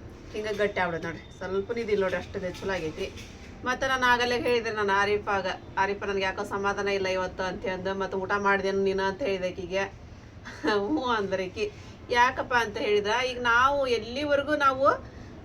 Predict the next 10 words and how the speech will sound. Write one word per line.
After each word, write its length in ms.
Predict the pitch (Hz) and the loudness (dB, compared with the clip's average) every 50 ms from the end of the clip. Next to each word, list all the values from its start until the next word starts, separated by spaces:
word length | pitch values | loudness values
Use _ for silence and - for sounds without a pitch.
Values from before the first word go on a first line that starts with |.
| - - | -2 2
ಆ, 320 | 247 262 254 254 262 262 | 6 8 10 10 10 10
ಮೋಸ 340 | 247 240 247 254 262 262 - | 8 6 2 2 2 4 4
ಹೋಗ್ತೀವಿ 400 | 311 277 285 277 - - 277 285 | 6 6 6 6 4 2 2 2
ಅಲ್ಲಿವರೆಗೂ 380 | 269 254 254 294 285 277 285 294 | 4 4 6 6 6 6 6 4
ನಾವು 180 | 294 277 262 | 0 0 0
ಮೋಸ 220 | 254 254 254 247 - - | 2 0 2 2 0 2
ಮಾಡೋವಂಥವ್ರು 680 | 262 269 262 254 262 254 247 247 269 262 277 285 - | 4 4 4 4 4 2 2 2 2 4 4 4 4
ಜನ 140 | 247 247 254 | 2 0 2
ಇದ್ದೇ 360 | 269 240 233 196 185 254 262 | 2 0 0 2 2 4 4
ಇರ್ತಾರೆ. 400 | 254 233 - 233 196 196 185 | 4 4 4 2 0 0 -2